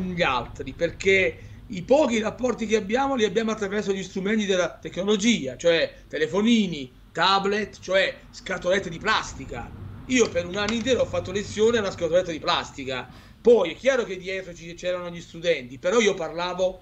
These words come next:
come ora parlo a una scatoletta di plastica. Eh, non è naturale una cosa del genere. Quindi pensiamo a questo.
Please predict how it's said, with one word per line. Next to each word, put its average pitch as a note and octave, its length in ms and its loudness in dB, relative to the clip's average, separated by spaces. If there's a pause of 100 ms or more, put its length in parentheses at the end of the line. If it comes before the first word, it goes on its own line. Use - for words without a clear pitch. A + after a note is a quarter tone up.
(180)
come F3+ 300 -2
ora G3 360 8
parlo F#3 480 0
a D#3 120 -2
una E3+ 120 -2
scatoletta E3 500 0
di C#3 100 -6
plastica. B2+ 680 -4 (480)
Eh, E3+ 240 -2 (220)
non F3+ 320 -2
è A3 380 4
naturale E3 720 -2
una C3+ 100 -8
cosa D#3 220 -4
del D3+ 160 -2
genere. B2+ 560 -4 (580)
Quindi F3 320 0
pensiamo A3 560 2
a - 80 -2
questo. A#2+ 500 -8